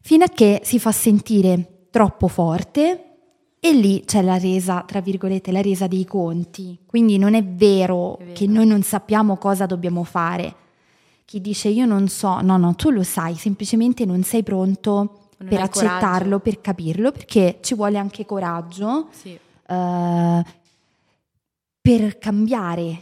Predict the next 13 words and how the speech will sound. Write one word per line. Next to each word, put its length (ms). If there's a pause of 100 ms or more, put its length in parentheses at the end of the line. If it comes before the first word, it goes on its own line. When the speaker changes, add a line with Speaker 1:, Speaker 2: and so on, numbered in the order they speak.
Speaker 1:
I 100
cambiamenti, 1120
eh, 420
sono 240
sempre 360
belli, 380
secondo 380
me, 280
però 260
implicano 540
anche 240
delle 200
responsabilità 1300